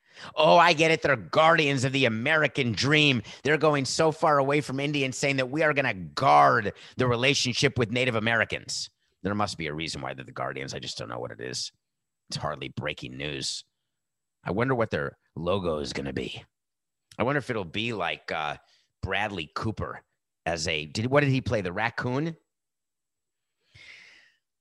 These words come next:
<sighs> Okay, next. Darvish over Rodgers, all-star teammates, whatever. Okay, we gotta talk about Ken Kendrick. We have to,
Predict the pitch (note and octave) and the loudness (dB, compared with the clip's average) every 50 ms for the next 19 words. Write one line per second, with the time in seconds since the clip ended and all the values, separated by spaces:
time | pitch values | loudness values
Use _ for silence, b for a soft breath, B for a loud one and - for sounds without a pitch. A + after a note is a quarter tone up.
0 | _ - F3 F3 E3+ D#3+ D3 C3+ B2 A2+ G2+ F2 F#2 B B B B B B B | _ -4 -2 -2 -2 -4 -4 -4 -4 -4 -6 -6 -6 B B B B B B B
1 | B B B B B _ _ _ - - - - - - - - - - _ _ | B B B B B _ _ _ -20 -20 -20 -20 -20 -20 -20 -20 -20 -20 _ _
2 | _ _ _ _ _ _ _ _ _ - A2 G#2+ - B2 G2 D2+ - - _ _ | _ _ _ _ _ _ _ _ _ -8 -6 0 2 2 2 2 0 -4 _ _
3 | - D2 D2+ - C#3 B2+ G#2+ - - - - - - - _ _ _ _ _ _ | -18 -6 0 4 4 4 4 2 -2 -4 -4 -6 -8 -10 _ _ _ _ _ _
4 | _ _ _ _ _ _ _ _ _ _ _ - - A2 A2 A2 G#2+ - - A2 | _ _ _ _ _ _ _ _ _ _ _ 2 4 6 6 6 4 2 4 4
5 | G2+ F#2+ G2 F2+ F2 D#2+ D#2 D2+ C#2 D#2+ D2+ - - - - - E2 F#2 F2+ - | 4 4 2 0 0 0 -2 -2 -6 -6 -6 -8 -8 -8 -6 -2 -2 -2 -2 -2
6 | - F#2 E2+ - - E2+ D#2 D#2 D#2 D2+ D2+ - - - - - D#2 C#2 A#1 - | -2 -4 -4 -2 -4 -4 -4 -4 -4 -4 -4 -6 -8 -8 -6 -4 -2 -2 -2 -2
7 | - F#2 b b b b C3 B2+ - G2+ - - b b b b b - A#2+ A#2+ | -6 -10 b b b b 6 6 6 4 2 0 b b b b b 2 6 6
8 | C3+ C3 B2+ - B2 B2 G#2+ G#2+ G#2+ G2+ - - G#2+ G#2+ F#2+ F2+ - F#2+ F2 D2+ | 6 6 6 6 6 4 6 4 2 0 0 0 -2 -2 -2 -2 -2 -4 -4 -4
9 | D2 D2+ - - - - _ _ - F#2 E2 F#2+ F2+ D#2+ - - - D2+ C#2 | -6 -6 -6 -8 -12 -14 _ _ -2 2 4 4 2 2 0 -2 -4 -4 -4